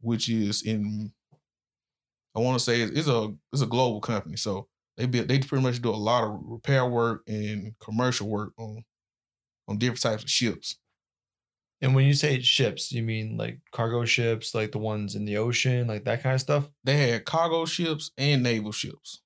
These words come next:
Speaker 2: Okay. So
Speaker 1: So
Speaker 2: military and commercial.
Speaker 1: Yeah, military and commercial. So at that time, they was building,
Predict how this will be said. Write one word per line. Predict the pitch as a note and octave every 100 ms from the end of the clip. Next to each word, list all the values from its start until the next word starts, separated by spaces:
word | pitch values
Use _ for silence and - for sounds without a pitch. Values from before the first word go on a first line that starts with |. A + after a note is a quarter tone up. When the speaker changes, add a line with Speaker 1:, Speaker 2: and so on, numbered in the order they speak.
| _ _
Speaker 2:
Okay. | B2+ A2+ F2+ D#2+ _ _
So | - B2
Speaker 1:
So | A2 G#2+
Speaker 2:
military | C#3 B2+ B2 B2 B2+ A#2+ A#2 A#2 -
and | A2+ G#2+ G#2+
commercial. | - A#2 A2+ - A#2
Speaker 1:
Yeah, | G#2
military | A2 B2+ B2+ C3+ A#2+ A#2
and | A2
commercial. | A2 G#2+ G#2+ - - _ _ _
So | - A#2 A2+ G#2 E2 _ -
at | A#2
that | C#3+ D3+
time, | C#3+ B2 A2+
they | A#2+
was | B2 A2
building, | A#2 B2 A#2+ A2+ A2 A2